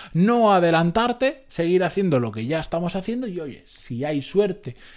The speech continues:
y, y nos ofrecen algo, pues, pues muy bien. Pero me imagino que si estáis escuchando este podcast no es para eso. Es para ser proactivos, es para buscaros vosotros mismos vuestras propias oportunidades, para crearlas,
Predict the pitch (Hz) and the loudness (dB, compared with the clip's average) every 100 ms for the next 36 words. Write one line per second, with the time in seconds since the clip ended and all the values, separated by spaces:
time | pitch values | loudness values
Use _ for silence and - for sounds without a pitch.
0 | - _ _ 175 185 185 180 170 160 196 | -20 _ _ -16 -10 -8 -8 -10 -8 -6
1 | 190 190 185 202 185 196 190 190 180 190 | -4 -4 -4 -4 -4 -4 -2 -2 -2 -8
2 | - - - - - - 120 131 131 113 | -12 -18 -14 -14 -14 -12 -10 -2 0 0
3 | 104 87 98 170 208 240 185 123 156 127 | -2 -8 0 2 2 2 0 0 0 -2
4 | 107 - 107 131 139 - 113 117 117 113 | -2 -6 -4 -6 -6 -8 -8 -6 -6 -4
5 | 131 123 147 131 - - - 143 180 151 | -2 -2 -2 -6 -10 -18 -6 0 2 2
6 | 165 - 135 101 139 165 - - _ _ | 0 -2 -2 0 0 -2 -6 -18 _ _
7 | _ _ _ _ _ - 123 - 175 143 | _ _ _ _ _ -10 -8 0 0 2
8 | 139 127 127 120 - 202 156 131 - 175 | 0 -2 -2 -4 2 4 4 0 2 6
9 | 160 139 - 180 190 156 151 175 170 170 | 6 4 2 4 6 4 0 2 4 6
10 | 196 190 160 151 151 143 190 190 190 180 | 6 6 4 0 -2 0 2 4 4 2
11 | 170 160 185 190 - 147 139 - 139 151 | 2 2 4 4 6 6 6 4 4 6
12 | 208 294 135 101 101 | 6 4 0 -2 -8